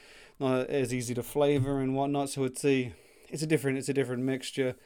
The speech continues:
Um, but I suspect the formula will be slightly different, but it, with the same Blackout Series, you know, intensity. Uh, and one thing that the brand has mentioned, and we didn't actually mention this in our post, so this is sort of a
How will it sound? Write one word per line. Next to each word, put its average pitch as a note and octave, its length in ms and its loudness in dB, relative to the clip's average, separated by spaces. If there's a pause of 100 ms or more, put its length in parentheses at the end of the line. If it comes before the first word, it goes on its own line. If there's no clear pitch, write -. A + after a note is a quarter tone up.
(440)
Um, B2+ 220 -2
but C#3 140 2
I C#3+ 120 4
suspect C3 680 -2
the A2+ 80 -14
formula B2+ 320 -4
will A#2 140 -6
be A#2 100 -8
slightly B2+ 320 -4
different, B2+ 340 -2
but B2 120 -2
it, B2 140 -4
with B2+ 160 -14
the B2 100 -4
same B2+ 560 -2 (360)
Blackout B2+ 600 0
Series, A#2+ 520 -2
you A#2+ 80 -4
know, A#2+ 140 -4
intensity. B2+ 640 -2 (600)
Uh, B2+ 320 -2
and C3 140 0
one C#3+ 160 2
thing C#3 160 0
that C3 180 -2 (140)
the C3+ 60 -2
brand B2+ 340 0
has C3 580 -2 (120)
mentioned, C3+ 600 -2 (420)
and B2+ 180 -4
we B2 80 0
didn't D#3 160 0
actually C3+ 220 -2
mention C3 280 -2
this A#2+ 140 -6
in C#3+ 140 -2
our B2 120 0
post, C#3+ 420 2
so B2 100 -4
this A#2 120 -6
is A#2 140 -8
sort C3+ 160 -2
of A2+ 120 -4
a A#2 160 0